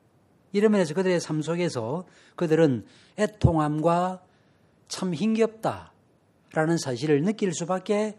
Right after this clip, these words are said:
없었던 것입니다. 그런데 이런 어려움 속에 있는 자들을 향해서 오늘 본문이 이제 증거되고 있는 거죠. 뭐라고 말씀하고 있습니까?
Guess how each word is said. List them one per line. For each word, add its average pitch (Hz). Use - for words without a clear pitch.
없었던 165
것입니다. 95
그런데 196
이런 226
어려움 214
속에 180
있는 156
자들을 151
향해서 139
오늘 156
본문이 151
이제 104
증거되고 131
있는 92
거죠. 95
뭐라고 151
말씀하고 165
있습니까? 147